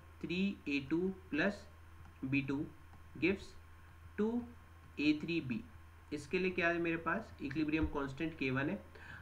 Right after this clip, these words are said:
अब मैंने क्या किया बेटा, दूसरी reaction में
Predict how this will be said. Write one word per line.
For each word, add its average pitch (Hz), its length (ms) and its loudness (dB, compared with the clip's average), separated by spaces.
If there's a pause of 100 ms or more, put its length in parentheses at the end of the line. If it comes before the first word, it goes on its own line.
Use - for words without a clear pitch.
अब 170 80 2
मैंने 175 280 6
क्या 220 160 4
किया 196 200 4
बेटा, 180 220 4
दूसरी 165 400 4
reaction 170 480 4
में 135 380 4